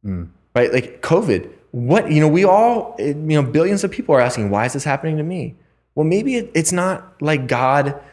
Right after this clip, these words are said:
Speaker 2: just has some special plan to torture you so that you grow. Maybe it's just bad things happen in a broken world.
Speaker 1: Yeah, fallen world. Yeah.
Speaker 2: Right? And we can, and we're not here to debate how this got here, but we're, we all have to process that struggle.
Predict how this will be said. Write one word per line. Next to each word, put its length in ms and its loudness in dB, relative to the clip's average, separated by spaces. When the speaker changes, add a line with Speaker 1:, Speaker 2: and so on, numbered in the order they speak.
Speaker 2:
just 480 0
has 340 -2
some 160 0
special 520 0
plan 360 -2
to 100 -4
torture 440 -2
you 380 -2
so 180 -4
that 100 0
you 160 0
grow. 480 -2
Maybe 180 -2
it's 100 0
just 240 -6
bad 300 -4
things 200 0
happen 400 -4
in 120 0
a 40 -2
broken 480 0
world. 360 -2
Speaker 1:
Yeah, 60 -20
fallen 280 -4
world. 320 -10
Yeah. 80 -4
Speaker 2:
Right? 140 4
And 100 4
we 80 2
can, 260 -2
and 120 -2
we're 80 4
not 160 2
here 100 2
to 80 0
debate 420 0
how 180 -2
this 200 -2
got 240 0
here, 360 -2
but 80 0
we're, 240 4
we 160 2
all 200 6
have 180 -2
to 80 0
process 500 -2
that 140 -2
struggle. 540 -4